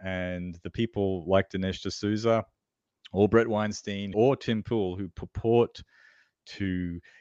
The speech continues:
give you both sides of an issue or give you the sort of evidence or the facts for you to make up your own mind, that's very flattering. It's very flattering that they are, uh, giving you the respect of bringing you into this conversation and encouraging you. But, and that would be great if they were doing it <laughs> in a fair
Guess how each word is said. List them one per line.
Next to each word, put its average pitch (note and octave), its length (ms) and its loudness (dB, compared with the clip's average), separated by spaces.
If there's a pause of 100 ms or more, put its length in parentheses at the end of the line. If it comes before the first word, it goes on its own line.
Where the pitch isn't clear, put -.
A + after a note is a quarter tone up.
(120)
give A2+ 260 0
you G2+ 140 -2
both G2 280 0
sides F#2+ 380 -2
of F2 100 -10
an F2+ 80 -6
issue F#2+ 300 -8
or F#2 200 -6
give G#2 320 -4
you F2+ 440 -12
the F2 60 -16
sort F2 180 -8
of E2 60 -8
evidence F2+ 460 -4
or F2+ 60 -10
the E2 80 -10
facts - 320 -6
for - 120 -12
you G2+ 260 -2
to G2+ 100 -2
make F#2+ 240 -6
up F#2+ 140 -2
your G2 120 -6
own F2 100 -6
mind, G#2+ 260 -2 (280)
that's F3 160 -4
very C#3 220 4
flattering. A#2 580 0 (420)
It's - 120 -16
very A#2 220 2
flattering G#2+ 580 2
that F2+ 180 -4
they F2+ 200 -2
are, E2+ 300 0
uh, G2 140 -14 (120)
giving F#2+ 260 -12
you F#2 120 -8
the F2 100 -4
respect F2+ 720 -4
of F#2 160 -10
bringing G#2 280 -2
you F#2+ 140 -4
into F#2 240 -8
this F2+ 180 -8
conversation F2 680 -6
and E2 80 -12
encouraging G2 380 -6
you. E2+ 80 -10
But, G#2+ 140 -4 (120)
and G#2+ 80 -2
that A#2+ 120 4
would A2+ 140 4
be G2+ 120 -4
great G#2 500 2
if - 220 -18
they F2 140 -2
were E2+ 120 -2
doing E2+ 400 -8
it - 840 -2
<laughs> - 80 -20
in F2+ 120 -6
a E2+ 40 -4
fair F2 400 -4